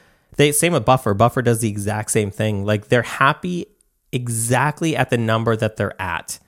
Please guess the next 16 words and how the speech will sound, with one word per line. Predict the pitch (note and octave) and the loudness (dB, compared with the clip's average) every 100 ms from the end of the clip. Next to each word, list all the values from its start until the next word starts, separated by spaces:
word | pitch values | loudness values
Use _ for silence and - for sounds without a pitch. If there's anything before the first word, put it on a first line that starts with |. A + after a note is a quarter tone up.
| _ _ _ | _ _ _
in | A#2+ | -6
terms | A2 A2 G#2 G2+ | -2 0 0 0
of, | G#2 | -2
like, | G#2+ G2+ G#2+ | -2 -4 -6
employees. | F#2+ - A#2+ G#2 F2 E2+ - _ _ _ _ _ _ _ | -8 -4 -2 -2 -6 -8 -12 _ _ _ _ _ _ _
But | C3 B2 - - | 2 2 -4 -2
if | C3 - | -2 0
they | B2 | -2
have | G#2+ - F#3 F#3+ - | -2 -2 -2 -2 -2
to | A#2 G2+ A2+ - _ _ _ _ B2+ | -2 -2 -4 -8 _ _ _ _ -6
grow | A#2+ A#2 G#2+ G#2 | 2 4 2 0
a | A2 | -2
little | A2+ C#3+ C3 | 0 0 2
bit | A2 G#2 | 0 0
based | A#2 A2+ G#2+ | 2 2 2
on | A#2 G#2 G2+ | 0 0 -2